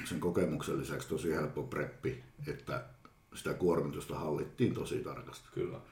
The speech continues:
Speaker 2: Ja mä voisin kuvitella, että varsinkin sulla, niin toi treenipuoli on ehkä se, joka on muuttunut eniten, jos katsotaan jotain kymmenen vuotta sitten versus nyt. Et se tekemisen määrä on varmaan niin, niin paljon pienempi ja laadukkaampi. Niin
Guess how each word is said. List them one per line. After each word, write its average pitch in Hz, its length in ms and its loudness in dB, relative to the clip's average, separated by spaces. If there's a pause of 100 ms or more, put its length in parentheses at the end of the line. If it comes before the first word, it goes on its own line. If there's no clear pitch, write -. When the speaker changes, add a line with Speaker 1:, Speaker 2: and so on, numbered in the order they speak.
(600)
Speaker 2:
Ja 98 60 -2
mä 95 60 2
voisin 104 280 4
kuvitella, 104 460 12
että 95 120 8
varsinkin 107 400 6
sulla, 95 640 8
niin 90 220 -4
toi 92 280 6 (360)
treenipuoli 92 760 8
on 71 140 0
ehkä - 280 -4
se, 82 120 0
joka 82 160 0
on 85 100 0
muuttunut 85 500 -2
eniten, 85 400 0 (440)
jos - 120 -10
katsotaan - 500 0
jotain 69 360 0 (200)
kymmenen 82 340 -4
vuotta - 280 -4
sitten - 320 -12 (180)
versus 82 420 -6
nyt. - 300 -8 (220)
Et - 60 -10
se 92 100 0
tekemisen 95 460 6
määrä 90 440 6
on 73 140 0
varmaan 87 400 -4
niin, 87 180 -6
niin 95 160 0
paljon 92 260 0
pienempi 98 420 2 (140)
ja 98 140 8
laadukkaampi. 87 640 4 (760)
Niin 87 260 -4